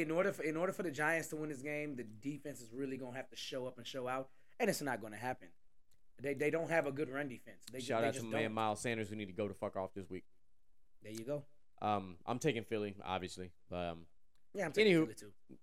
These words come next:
Speaker 2: next on deck, another division game. The Baltimore Ravens versus the Pittsburgh Steelers.
Speaker 1: This is a tough one just because I, I, this is a tough one just because I believe,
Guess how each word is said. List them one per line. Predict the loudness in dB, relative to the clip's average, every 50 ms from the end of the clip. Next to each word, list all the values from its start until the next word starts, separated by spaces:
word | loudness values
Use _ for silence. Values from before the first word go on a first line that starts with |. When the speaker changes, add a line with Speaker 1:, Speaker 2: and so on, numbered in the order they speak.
| -12 -6
Speaker 2:
next | 4 6 6 6 8 6
on | 4 8 8
deck, | 8 8 8 6
another | 4 4 4
division | 4 6 6 6 6 6 6
game. | 6 6 6 6 2 0 -2
The | -2 -2 0
Baltimore | 4 6 8 8 6 4 2 2 4 4 6
Ravens | 6 8 6 6 6 2 -2 -4 -4 -10 -14 -16 -16 -16 -16 -16 -4
versus | 2 2 4 4 2 0 -4 -4 -6 -6 -10 -14 -18 -18 -18 -6 -6
the | -4 -4 -4 -10 -14 -16 -16 -4 0
Pittsburgh | 0 0 0 -2 -6 -14 -14 -4 0 2 4 6 6 4 2 0
Steelers. | -6 -8 -10 -10 -12 -16 -6 -2 2 2 4 4 2 0 -4 -8 -10 -14 -16 -16 -16 -16 -16 -18 -18 -18 -20 -20 -20 -20 -20 -20 -20 -20 -18 -14 -10
Speaker 1:
This | 6 10 10 10 10 10 8
is | 6 6 8 8
a | 6 6 4 -4 -14 -8 -2
tough | -2 -2 2 4 4 4 4 2 -2
one | -4 -2 0 2 4 4 4 2 0 -4 -10 -16 -18 -18 -18 -16 -12
just | 2 6 6 6 6 4 -2
because | -6 2 4 8 8 8 6 6 2 2
I, | 4 4 4 4 0 -6 -12 -16 -16 -16 -18 -18 -18 -18 -18 -18 -18 -18 -18 -18 -18 -18 -18 -18 -18 -18 -18 -8 -4 -4
I, | 2
this | 4 4 2 4
is | 6
a | 6 6
tough | 8 10 8 8 8 8
one | 4 4 4 2
just | 6 10 10 10 10 10 4
because | -2 2 8 8 10 10 12
I | 10 10
believe, | 10 10 8 8 8 8 8 8 8 6